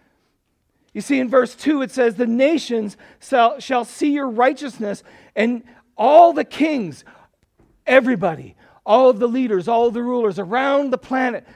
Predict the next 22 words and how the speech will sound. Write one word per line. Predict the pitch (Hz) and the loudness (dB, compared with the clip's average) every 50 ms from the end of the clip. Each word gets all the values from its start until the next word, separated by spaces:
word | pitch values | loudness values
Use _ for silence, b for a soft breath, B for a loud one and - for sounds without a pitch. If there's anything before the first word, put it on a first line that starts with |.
| b b b | b b b
are | - 190 | -6 -4
gonna | 196 226 247 240 214 | -2 -2 -4 -4 -4
see | - - - - 294 330 302 254 226 226 240 247 220 B B B B | -8 -10 -10 -4 -2 -2 -2 -2 -2 -4 -4 -6 -8 B B B B
this | B 226 247 - - | B -4 -4 -4 -4
glory, | - - 254 262 240 226 208 208 240 247 233 b b b b b b b | -4 -2 0 2 2 2 2 0 0 -2 -4 b b b b b b b
"and | b 185 208 | b -2 0
you | 226 269 330 339 | 2 2 2 2
shall | 269 - 294 285 262 | 2 0 -2 -2 -2
be | 240 262 - | -2 -4 -8
called | - - 240 247 262 262 269 | -4 -2 0 0 2 2 2
by | 254 254 | 0 0
a | 262 262 | 0 0
new | 254 262 285 302 302 | -2 -2 -2 -2 0
name | 285 285 269 262 262 254 | 0 0 0 0 0 -2
that | 247 247 240 - | -4 -6 -6 -4
the | 247 | -4
mouth | 254 254 262 | -2 -2 -2
of | 247 - | -2 -4
the | 277 | -4
Lord | 254 233 233 240 240 226 | -4 -2 0 0 0 -2
will | 262 277 240 | -4 -8 -8
give." | 202 294 311 302 - | -6 -4 -2 -2 -2